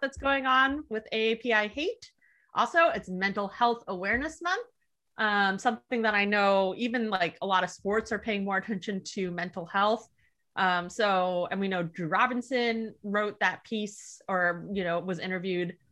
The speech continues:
earlier this year. So just something to keep in mind, you know, it's okay to not be okay. So if you are so angry, you punch the wall and for cod, then that's okay. Things will get better.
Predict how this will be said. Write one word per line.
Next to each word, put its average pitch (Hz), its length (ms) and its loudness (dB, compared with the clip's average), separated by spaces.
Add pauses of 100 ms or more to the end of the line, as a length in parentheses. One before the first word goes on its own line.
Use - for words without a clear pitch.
earlier 202 380 4
this 190 220 -4
year. 311 380 6 (220)
So 202 560 4
just 381 200 -4
something 359 500 0
to 302 100 -2
keep 302 220 0
in 262 100 0
mind, 277 580 0 (280)
you 226 100 -6
know, 226 360 -4 (400)
it's 202 120 -6
okay 262 440 2
to 233 100 0
not 226 240 -4
be 233 180 0
okay. 226 600 0 (480)
So 202 460 0
if 190 200 -10
you 226 240 0
are 208 340 4 (120)
so 269 180 2
angry, 262 440 2
you 240 320 0
punch 226 300 -4
the 233 100 0
wall 214 340 2
and 208 140 -4 (140)
for 202 120 -2
cod, 180 580 0
then 170 360 0 (320)
that's 226 120 -4
okay. 262 400 0
Things 226 240 -2
will 247 80 0
get 214 160 0
better. 208 360 -4